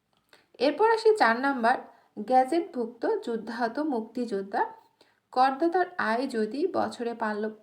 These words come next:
পাঁচ লক্ষ টাকার বেশি হয়, তাহলে কিন্তু ওনাকেও রিটার্ন দাখিল করতে হবে।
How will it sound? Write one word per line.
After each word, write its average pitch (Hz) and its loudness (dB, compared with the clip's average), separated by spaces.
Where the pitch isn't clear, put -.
পাঁচ 302 -8
লক্ষ 226 -4
টাকার 214 0
বেশি 208 -4
হয়, 277 -6
তাহলে 294 2
কিন্তু 254 -8
ওনাকেও 240 -6
রিটার্ন 254 -6
দাখিল 262 -4
করতে 226 -8
হবে। 185 -8